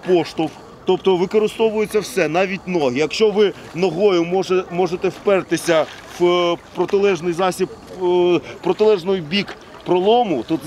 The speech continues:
це теж треба використовувати. Тобто ви штовхаєтесь, як мо-, можете сильніше. Штовхаєтесь і вилазите на спину. З одного разу вам повністю ви-, виштовхнутися не вдасться,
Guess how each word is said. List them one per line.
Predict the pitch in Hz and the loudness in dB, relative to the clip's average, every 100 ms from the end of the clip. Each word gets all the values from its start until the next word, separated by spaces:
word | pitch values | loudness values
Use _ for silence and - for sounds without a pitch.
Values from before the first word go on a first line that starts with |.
| 147 - | -16 -4
це | 185 | -2
теж | 175 220 | 0 -2
треба | - - - 202 185 | -4 -8 -2 0 2
використовувати. | 185 175 196 - 190 151 120 117 127 - - - - - - - | 0 2 0 0 0 2 0 -2 -2 -4 -10 -20 -20 -20 -20 -2
Тобто | 190 190 190 | -2 0 -2
ви | 185 | -2
штовхаєтесь, | 247 - 202 - 233 254 214 160 143 | -2 -2 -4 0 0 0 -2 -4 -2
як | 180 180 | -2 -2
мо-, | 180 220 202 | -4 -4 -2
можете | 208 202 214 196 | -4 -4 -4 -6
сильніше. | - 202 196 190 131 113 - | -6 -6 -4 -4 -4 -8 -6
Штовхаєтесь | 180 170 - 247 226 151 139 - - - - - - - - - - - - - | -4 -2 0 0 0 -2 -6 -4 -6 -6 -8 -8 -8 -10 -12 -14 -18 -18 -18 -10
і | 208 | -6
вилазите | 202 214 214 190 208 | -2 0 -2 -2 -4
на | 202 | -4
спину. | - - 170 135 | -6 -4 -2 -2
З | 131 | -4
одного | 214 233 233 | -4 -2 -2
разу | 240 254 208 208 | 0 0 0 -2
вам | 196 | -2
повністю | 214 233 214 208 214 | -4 -6 -6 -10 -10
ви-, | 196 220 214 190 180 175 - - - - - 151 | -8 -10 -10 -14 -16 -16 -18 -20 -18 -16 -14 -10
виштовхнутися | 220 196 208 - 208 190 202 208 | -10 -8 -10 -8 -12 -10 -10 -8
не | 196 | -6
вдасться, | 185 160 151 - - | -4 0 0 -2 -10